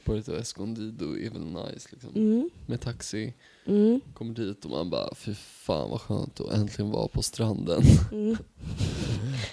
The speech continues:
Speaker 2: No.
Speaker 1: Eh,
Speaker 2: <laughs>
Speaker 1: äntligen vara på stranden och känna att man, eh, bara så här, "Vi kommer vara kvar här i typ tio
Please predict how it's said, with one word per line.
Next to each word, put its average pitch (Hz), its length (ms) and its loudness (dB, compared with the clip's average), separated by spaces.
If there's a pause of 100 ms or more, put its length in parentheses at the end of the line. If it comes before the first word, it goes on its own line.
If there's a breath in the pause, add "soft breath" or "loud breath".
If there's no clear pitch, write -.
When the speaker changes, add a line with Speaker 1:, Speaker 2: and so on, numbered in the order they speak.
(100)
Speaker 2:
No. 226 100 2
Speaker 1:
Eh, 208 920 8
Speaker 2:
<laughs> - 0 -
Speaker 1:
äntligen 123 400 8
vara 120 100 8
på 117 120 -2
stranden 117 520 2
och 104 200 0
känna 113 260 2
att - 80 -4
man, 104 300 4
eh, 104 100 4
bara 107 280 2
så 113 120 0
här, 62 100 2
"Vi 113 140 6
kommer 117 220 10
vara 107 140 10
kvar 107 320 6
här 107 160 4
i 82 100 2
typ - 340 -2
tio 76 460 4